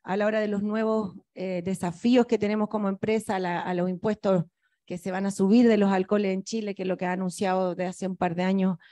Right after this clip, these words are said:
eh, los gobiernos. Eh, también se nos debería exigir poner la bandera de Chile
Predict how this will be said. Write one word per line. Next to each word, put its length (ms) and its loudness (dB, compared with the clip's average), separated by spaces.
eh, 240 4
los 160 2
gobiernos. 600 2
Eh, 460 -2
también 380 0
se 100 -6
nos 140 -2
debería 320 -2
exigir 600 -4
poner 400 4
la 140 2
bandera 400 0
de 160 0
Chile 560 -2